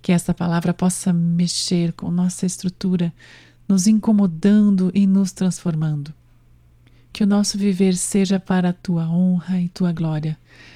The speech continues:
para que, quando chegar o dia final, sejamos resgatados, selados com o teu nome. Queremos sim estar junto aos resgatados, te adorando e te glorificando. Ajuda-nos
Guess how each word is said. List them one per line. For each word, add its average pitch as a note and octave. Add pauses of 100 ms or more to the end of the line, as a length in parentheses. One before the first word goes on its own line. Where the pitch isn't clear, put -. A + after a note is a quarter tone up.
(300)
para F3
que, D#3+ (160)
quando G#3
chegar F3+
o E3+
dia G3
final, E3 (540)
sejamos F#3
resgatados, F3 (320)
selados D#3+
com F3+
o E3+
teu F3
nome. D#3+ (600)
Queremos G3
sim A3+
estar G3
junto F3
aos D#3+
resgatados, D#3+
te -
adorando G#3
e G#3
te G3
glorificando. F3 (760)
Ajuda-nos E3+